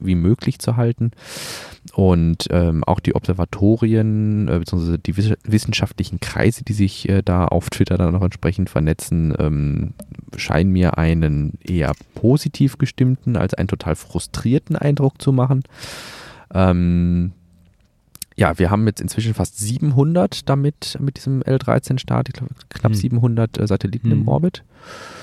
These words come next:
Speaker 1: Und ich meine, jetzt, wo ich gerade drüber rede, hatten wir auch in der letzten Woche drüber gesprochen, weil wir hatten doch auch hier mit dem, äh, mit dem Ho-Stamm, die
Speaker 2: Hm.
Speaker 1: jetzt, die jetzt Internet hatten,
Speaker 2: <laughs>
Speaker 1: ne?
Speaker 2: Ja, genau.
Speaker 1: Genau.
Speaker 2: Darüber hatten wir gesprochen.
Speaker 1: Ja.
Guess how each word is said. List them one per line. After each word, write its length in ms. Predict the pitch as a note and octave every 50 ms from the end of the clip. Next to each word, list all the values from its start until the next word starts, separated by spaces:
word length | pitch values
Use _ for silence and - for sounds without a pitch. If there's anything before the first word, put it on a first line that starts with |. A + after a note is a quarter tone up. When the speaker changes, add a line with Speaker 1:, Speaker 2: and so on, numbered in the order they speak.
| - - - - _ _
Speaker 1:
Und 140 | - G2+ -
ich 140 | - A#2
meine, 400 | G#2 F#2+ F#2 G#2+ B2+ D#3+ F3 F3
jetzt, 260 | D#3 D3 - - - -
wo 80 | C3
ich 100 | B2+ -
gerade 220 | - - A2+ B2+ B2
drüber 240 | B2 A#2+ A#2 A2
rede, 380 | G#2+ G2+ B2 - C#3 C3 A2+ -
hatten 380 | A2+ - - - D3 C#3+ C3+ -
wir 200 | B2+ B2+ B2 -
auch 120 | B2 -
in 80 | B2 B2
der 80 | A#2+ A#2+
letzten 300 | A#2+ - - B2+ A#2 A#2
Woche 420 | A#2 - - A#2 A#2 A#2 A#2 A#2
drüber 240 | - - A#2 A2 A2
gesprochen, 440 | G#2+ - - - - A2 - B2 A2
weil 140 | G#2+ G#2 A2
wir 120 | A#2+ G#2+
hatten 180 | B2 - A#2+ A#2
doch 120 | A#2 A2 -
auch 180 | - A2+ -
hier 80 | - A2+
mit 180 | G#2+ G#2+ - -
dem, 280 | G2+ G2 G2 G2 F#2+ - -
äh, 120 | - F#2+
mit 200 | F2+ E2+ - -
dem 140 | - F2+ F#2+
Ho-Stamm, 880 | A2 A#2 A#2 A2 A2 G#2 A2 - - - - - E2+ D#2+ D2 C2+ C2+ - - - _ _ _ _ - - - _ _ _ _ _ _ _ _ _ - - -
die 60 | D3 D#3+
Speaker 2:
Hm. 80 | E3 E3
Speaker 1:
jetzt, 140 | F3+ A3 -
die 40 | D#2+
jetzt 160 | D2 - -
Internet 360 | F2 E2 F2+ D#2 C2+ C2+ D2+
hatten, 400 | F2+ - - - B1 B1 F2+ F#2
Speaker 2:
<laughs> 120 | - F#2+ G#2
Speaker 1:
ne? 220 | C3 - C#3+ D3 C#3 - _ _ -
Speaker 2:
Ja, 280 | A#2 A2+ A2+ A#2 B2 C3
genau. 320 | C3 A#2 A2 A2+ C3+ D#3+ - _ _ _ - _ _ _ _ -
Speaker 1:
Genau. 140 | - G#2+
Speaker 2:
Darüber 320 | G#2 G#2 G#2+ G#2+ G#2 G#2 G#2
hatten 160 | G#2 - G#2+
wir 60 | G#2
gesprochen. 440 | G2 F2 - - G2+ G2 G2 - - - _ _ -
Speaker 1:
Ja. 120 | - -